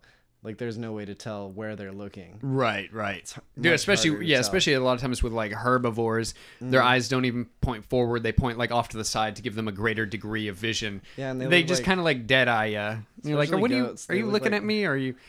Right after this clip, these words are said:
Speaker 2: Yeah, they have those
Speaker 1: they look
Speaker 2: weird
Speaker 1: like little
Speaker 2: rectangular, this is 'cause they have those rectangular pupils, uh, and irises as
Speaker 1: They
Speaker 2: well.
Speaker 1: look
Speaker 2: They
Speaker 1: like little satans.
Speaker 2: Yeah, it, it is, uh, yeah.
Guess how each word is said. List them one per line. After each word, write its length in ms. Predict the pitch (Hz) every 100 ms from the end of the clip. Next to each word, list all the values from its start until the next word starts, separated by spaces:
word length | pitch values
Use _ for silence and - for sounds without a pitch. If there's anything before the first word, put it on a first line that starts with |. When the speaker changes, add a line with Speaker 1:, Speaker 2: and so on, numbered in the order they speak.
| -
Speaker 2:
Yeah, 120 | 247
they 80 | 269
have 100 | 226
those 180 | 277
Speaker 1:
they 60 | -
look 80 | 277
Speaker 2:
weird 140 | 294
Speaker 1:
like 80 | -
little 160 | 262 175
Speaker 2:
rectangular, 600 | 160 247 269 262 254 226 - - -
this 160 | 208
is 80 | 220
'cause 140 | 254 233
they 60 |
have 100 | 254
those 160 | 247 220
rectangular 500 | 226 - 247 233 208
pupils, 640 | - 254 254 196 160 135 -
uh, 200 | 180 170
and 160 | 185 170
irises 560 | 180 233 185 156 131
as 60 | 143
Speaker 1:
They 80 | 143
Speaker 2:
well. 120 | 220
Speaker 1:
look 80 | 156
Speaker 2:
They 120 | 156
Speaker 1:
like 80 | 131
little 160 | 139
satans. 580 | 127 - 127 101 104 - _
Speaker 2:
Yeah, 300 | 165 190 131 -
it, 140 | 165 -
it 140 | 185
is, 300 | 185 180 147
uh, 280 | 156 147 135 - _ _ _ _
yeah. 840 | - 127 107 104 185 151 180 147